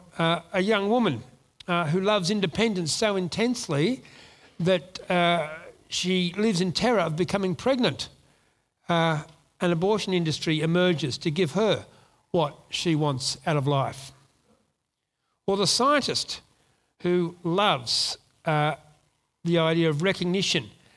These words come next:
for discovering a new cure will argue that using human embryos is a fine as long as the end justifies the means. Sorry, that, yes, the ends justify the means. And if we raise our voices,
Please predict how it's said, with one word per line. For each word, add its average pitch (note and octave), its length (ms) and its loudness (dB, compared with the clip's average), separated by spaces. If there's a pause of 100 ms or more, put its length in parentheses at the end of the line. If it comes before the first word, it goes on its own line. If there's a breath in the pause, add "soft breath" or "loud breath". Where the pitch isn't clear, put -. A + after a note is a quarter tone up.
(180 soft breath)
for F3 80 -2
discovering F3 580 0
a E3+ 60 2
new F3 220 0
cure G3+ 480 0 (600 soft breath)
will F#3 120 0
argue G3 320 2
that E3+ 180 -2
using F#3 360 0
human G3 360 0
embryos F3+ 880 2 (100)
is F3+ 140 0
a F3 40 -2
fine D4 480 0 (420 loud breath)
as E3+ 180 -2
long F#3+ 200 0
as D#3 80 0
the E3 180 -4
end F#3+ 600 -2 (460 soft breath)
justifies D3 680 0
the F3 60 -4
means. F#3 360 -2
Sorry, D3+ 220 0
that, D3 220 -2 (440)
yes, D#3+ 360 0
the E3 180 -2
ends E3+ 280 2
justify D3+ 500 0
the C#3 80 0
means. A#2+ 640 -2 (1080 loud breath)
And F3+ 120 2
if F3 80 0
we G3 100 2
raise A3+ 360 2
our G3 120 4
voices, G#3+ 760 0